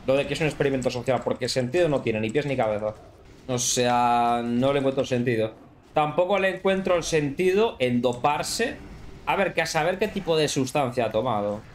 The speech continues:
¿sabes? Que igual no ha tomado testosterona, ya ha tomado otra cosa, no sé. Pero en deportes de contacto supongo que habrá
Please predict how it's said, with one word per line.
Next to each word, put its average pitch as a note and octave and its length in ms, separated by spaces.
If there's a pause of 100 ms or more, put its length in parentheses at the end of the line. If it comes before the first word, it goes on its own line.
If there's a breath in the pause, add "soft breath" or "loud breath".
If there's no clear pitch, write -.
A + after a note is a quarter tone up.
¿sabes? G#2+ 400
Que C3 120
igual C3 240
no E3 60
ha D#3 60
tomado A2+ 1000 (460)
testosterona, B2 600
ya G#2 60
ha G2+ 40
tomado G#2 220
otra G#2 220
cosa, G#2 220
no G2+ 120
sé. - 220 (560)
Pero G#2+ 680 (600)
en A#2 60
deportes B2 360
de C#3 100
contacto D3 540
supongo C#3+ 500
que D#3 120
habrá D3+ 380